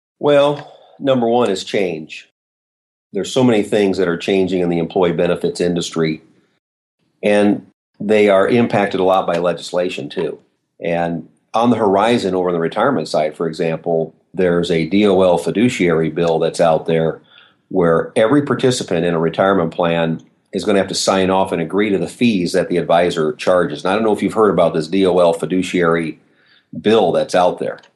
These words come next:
And we think it's gonna be signed by Obama next, uh, spring. But that's a huge game changer over on the retirement side. And, you know, over on the other side of the, you know, just on the horizon in a couple of years is the Cadillac plan tax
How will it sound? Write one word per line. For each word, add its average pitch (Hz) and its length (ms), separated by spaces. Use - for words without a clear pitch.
And 95 160
we 110 140
think - 180
it's - 100
gonna 98 140
be 87 120
signed 98 340
by 85 340
Obama 87 540
next, - 480
uh, 82 240
spring. 76 540
But - 120
that's 117 180
a 82 80
huge 120 540
game 92 260
changer 82 560
over 87 240
on 80 60
the 73 60
retirement 73 480
side. 52 300
And, 92 360
you 120 120
know, 104 220
over 143 240
on 135 100
the 110 100
other 123 160
side 107 300
of 95 60
the, 92 140
you 104 60
know, 87 120
just 135 320
on 135 120
the 131 80
horizon 120 500
in 107 80
a 95 60
couple 104 300
of 98 60
years 113 340
is 95 180
the 95 80
Cadillac 92 480
plan 110 240
tax - 580